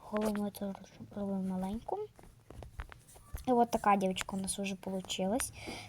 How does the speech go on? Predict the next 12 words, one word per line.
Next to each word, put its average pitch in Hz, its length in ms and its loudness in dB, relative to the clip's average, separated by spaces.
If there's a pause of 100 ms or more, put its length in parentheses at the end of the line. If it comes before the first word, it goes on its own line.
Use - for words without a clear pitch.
Согласіться, 196 840 0
виглядає 220 800 4 (120)
красиво. 196 1400 -2 (1700)
Далі 226 520 4 (260)
сік, - 480 0
далі 214 240 6
нажимаємо 220 440 4
торс. 208 600 4 (720)
І 240 80 2
вибираємо 220 460 6
такий 220 280 0
колір. 202 440 -4